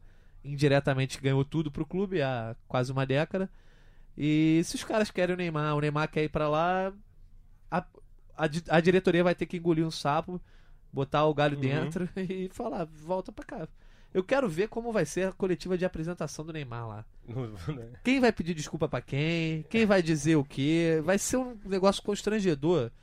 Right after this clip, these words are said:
Speaker 1: Depois ninguém vai me lembrar, vai lembrar mais. Mas o início vai ser constrangedor, porque eles saíram trocando muitas farpas, né?
Speaker 2: Sim, sim.
Speaker 1: Por dinheiro, por, é, o presidente xinga-, xingando não, né? Mas criticando o pai do Neymar, o pai do Neymar criticando o presidente,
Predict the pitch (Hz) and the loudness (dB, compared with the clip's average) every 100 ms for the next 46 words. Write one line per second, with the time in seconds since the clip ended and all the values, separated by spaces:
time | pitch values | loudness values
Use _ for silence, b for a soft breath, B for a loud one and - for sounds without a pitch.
0 | b b - 370 359 311 339 320 320 320 | b b 0 4 4 2 0 2 2 0
1 | 277 180 165 151 202 220 220 220 214 147 | 0 2 0 2 2 2 0 -2 -2 -4
2 | 120 - b b 165 214 - 220 196 233 | -4 -8 b b -4 -2 -2 -4 0 0
3 | 247 226 - 233 220 - 254 247 185 175 | 2 0 0 -2 -2 -4 -4 -2 -2 -4
4 | b b - 226 - 226 233 262 226 233 | b b -6 -6 0 0 0 0 -2 -2
5 | 240 - 330 - 220 226 147 139 131 131 | -6 -6 -4 -2 -2 -2 -4 -4 -4 -6
6 | 107 120 196 202 196 190 196 190 175 - | -4 2 4 4 0 2 2 2 2 2
7 | 185 165 143 120 113 113 b b b 135 | 4 6 6 4 0 -6 b b b 0
8 | 139 175 175 170 185 - 160 165 113 - | 2 2 2 2 -2 -2 0 0 0 -6
9 | 139 139 165 113 117 110 107 110 - 185 | -6 -4 -4 -4 -4 -6 -8 -10 -2 -2
10 | 196 - 175 165 143 143 139 139 160 160 | -2 0 0 2 0 0 0 0 0 0
11 | 156 143 151 151 143 - 139 135 127 - | 0 -2 -2 -4 -6 -2 -2 -2 -6 -6
12 | 139 123 127 143 143 | -6 -4 -2 -2 -4